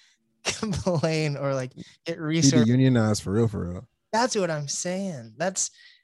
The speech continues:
Speaker 1: that's, that's wild to me that this, no one really knows.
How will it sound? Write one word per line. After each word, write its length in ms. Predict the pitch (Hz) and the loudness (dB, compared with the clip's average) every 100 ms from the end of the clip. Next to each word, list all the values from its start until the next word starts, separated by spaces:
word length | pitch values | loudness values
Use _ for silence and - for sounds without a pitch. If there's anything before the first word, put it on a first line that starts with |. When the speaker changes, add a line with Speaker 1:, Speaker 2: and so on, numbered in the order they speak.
| _ _ - - - | _ _ -20 -16 -4
Speaker 1:
that's, 320 | 202 196 - | -4 -4 -6
that's 180 | - 185 | -6 -6
wild 400 | 180 185 220 185 | -4 -4 -4 -6
to 100 | 165 | -4
me 200 | 139 131 | -4 -2
that 320 | 123 120 - _ _ _ _ _ _ _ _ _ _ _ _ _ _ - | -4 -6 -8 _ _ _ _ _ _ _ _ _ _ _ _ _ _ -6
this, 320 | 165 - - _ _ _ _ _ _ _ | -2 -2 -6 _ _ _ _ _ _ _
no 280 | 151 160 185 | -2 2 4
one 160 | 196 180 | 2 0
really 320 | 175 175 170 | -2 -2 -2
knows. 560 | 156 160 160 156 - | -4 -4 -4 -6 -10